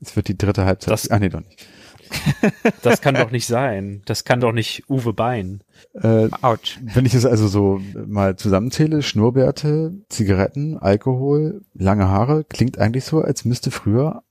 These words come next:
Speaker 1: ein bisschen was besser gewesen sein.
Speaker 3: <laughs> Ach komm, du, du, du hast doch überhaupt keinen Bartwuchs. Du kannst da doch gar nicht mitreden.
Speaker 1: Ich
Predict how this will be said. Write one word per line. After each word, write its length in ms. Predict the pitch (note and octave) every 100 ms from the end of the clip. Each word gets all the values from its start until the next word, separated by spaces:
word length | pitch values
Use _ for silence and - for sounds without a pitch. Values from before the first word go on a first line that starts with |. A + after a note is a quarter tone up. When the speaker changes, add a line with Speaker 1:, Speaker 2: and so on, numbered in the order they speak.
| -
Speaker 1:
ein 160 | F#2+ - _ -
bisschen 320 | F3 B3 A3+
was 100 | -
besser 260 | A2+ F#2
gewesen 280 | E2+ D#2+ D#2 D#2 F2 - -
sein. 100 | G3+ - -
Speaker 3:
<laughs> 1400 | E3 - - - - _ _ _ _ C3 - F3+ - E3+
Ach 100 | F3+
komm, 180 | - D#3+
du, 120 | C#3 B2+ -
du, 140 | C#3 D#3+
du 160 | D#3 F3
hast 180 | F#3+ F#3+
doch 120 | F3
überhaupt 340 | E3 E3 G3
keinen 240 | - E3+ C#3+
Bartwuchs. 520 | D#3 F3 - A#2+ -
Du 80 | -
kannst 200 | F3+ F3+
da 60 |
doch 100 | D#3+
gar 140 | E3 D#3
nicht 160 | -
mitreden. 500 | F3 - - G#2+ - A#2+ - _
Speaker 1:
Ich 180 | - -